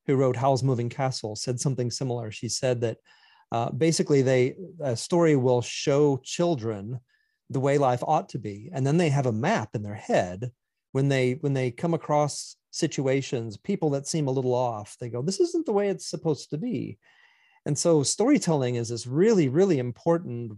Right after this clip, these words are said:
way of understanding life and the world. But when it comes to, um, mainstream education and even a lot of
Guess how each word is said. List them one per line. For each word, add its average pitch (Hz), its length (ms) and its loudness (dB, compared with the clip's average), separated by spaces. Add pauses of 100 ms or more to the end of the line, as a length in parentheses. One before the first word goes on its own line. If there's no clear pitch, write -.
(160)
way 139 340 0
of 110 200 -6
understanding 131 1000 -2 (580)
life 123 460 -2
and 98 100 -8
the 104 60 -10
world. 113 500 -2 (560)
But 139 140 0
when 147 140 0
it 156 100 -4
comes 196 240 0
to, 135 280 2
um, 113 580 -6 (460)
mainstream 151 480 0
education 131 760 -2
and 143 120 0
even 190 220 2
a 139 40 -2
lot 131 180 0
of 113 180 -8